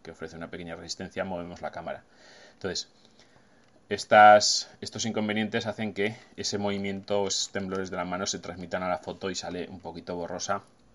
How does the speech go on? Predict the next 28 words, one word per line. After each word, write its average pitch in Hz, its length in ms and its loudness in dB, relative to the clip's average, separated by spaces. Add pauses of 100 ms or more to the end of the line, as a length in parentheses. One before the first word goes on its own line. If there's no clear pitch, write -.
(400)
o 87 100 -10
trepidada, 87 560 -4
como 87 140 -8
se 78 120 -14
llama. 64 280 -12
Entonces, - 380 -12 (760)
cuando 92 240 -6
llegamos 92 280 -8
a - 20 -10
estas 98 200 -8
velocidades 98 540 -4
tendremos 87 300 -12
que 90 100 -14
usar 85 240 -6
trípode 95 460 -10 (680)
o 98 80 0
apoyar 90 340 -2
la 92 100 2
ma-, 87 260 -4
la 92 200 0
cámara 92 300 0
en 87 100 -6
algún 85 240 -6
sitio 98 480 -4 (120)
para 82 200 -4
evitar 82 280 -4
esa 78 180 -8
vibración. 69 480 -12